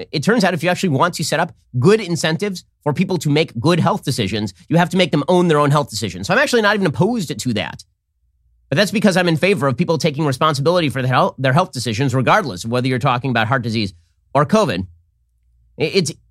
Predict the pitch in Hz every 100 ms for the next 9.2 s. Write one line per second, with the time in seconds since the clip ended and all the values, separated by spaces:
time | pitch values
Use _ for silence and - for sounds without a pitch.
0 | - 104 _ - 180 175 190 226 170 139
1 | 143 147 - 120 147 156 143 135 - 131
2 | 123 107 - _ _ _ _ - - 220
3 | 170 135 160 190 - - 190 160 104 95
4 | - 147 143 123 117 107 104 101 87 -
5 | - 135 190 190 180 160 - 180 170 185
6 | 120 117 220 233 156 117 120 104 87 -
7 | - _ - 165 220 240 220 160 135 180
8 | 147 175 165 113 117 123 120 113 120 113
9 | 147